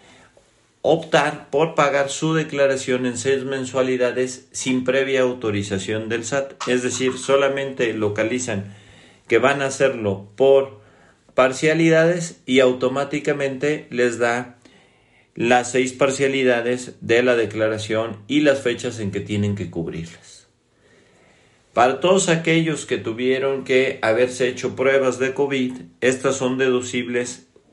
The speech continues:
como análisis clínicos, es decir, como deducciones personales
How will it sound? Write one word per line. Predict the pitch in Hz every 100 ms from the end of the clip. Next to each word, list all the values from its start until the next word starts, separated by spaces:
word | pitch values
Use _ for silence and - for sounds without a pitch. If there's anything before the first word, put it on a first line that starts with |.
| _
como | 139 147 139 131 127 - _ _
análisis | _ 92 110 135 139 135 135 127
clínicos, | - 151 147 139 110 104
es | 120 113
decir, | 117 - 131 -
como | 127 120 107
deducciones | 107 107 107 139 139 139
personales | - 143 139 143 139 127 135